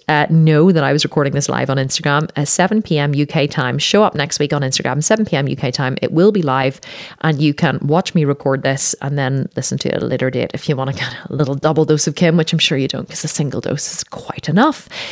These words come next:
Um, but all I can say is thank you so much for showing up. Thank you so much for listening. Um, I really appreciate each and every one of you here on Instagram and here on the podcast, because without you guys,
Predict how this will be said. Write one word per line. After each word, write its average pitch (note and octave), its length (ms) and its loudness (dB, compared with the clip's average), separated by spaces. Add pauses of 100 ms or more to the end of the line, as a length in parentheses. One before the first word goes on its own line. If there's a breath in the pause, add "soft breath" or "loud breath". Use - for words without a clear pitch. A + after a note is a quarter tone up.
(400 loud breath)
Um, D3+ 520 2
but - 120 0
all F#3 160 4
I G3+ 80 4
can F3 80 4
say E3+ 140 2
is E3 100 2
thank D#3+ 200 -2
you E3 80 -2
so F3+ 720 4
much - 240 -2
for C#3+ 100 -4
showing C#3 300 0
up. C3+ 180 -2
Thank - 320 -2
you E3 60 0
so E3+ 260 0
much E3+ 240 0
for D3 140 -4
listening. C3+ 600 -2 (100)
Um, C#3 300 -2
I D3+ 60 0
really F3 320 2
appreciate D3 460 -2
each - 200 -2
and D#3+ 80 -2
every D3 160 0
one C#3 160 0
of C#3+ 100 -4
you D3 280 0
here G#3 380 2
on D#3 100 0
Instagram C#3 480 -2
and A#3+ 240 0
here C#3 180 -2
on C3 100 -2
the C3+ 60 -2
podcast, C#3+ 520 -4
because C#3+ 340 0
without F#3+ 240 2
you D3+ 140 -2
guys, C3 440 -2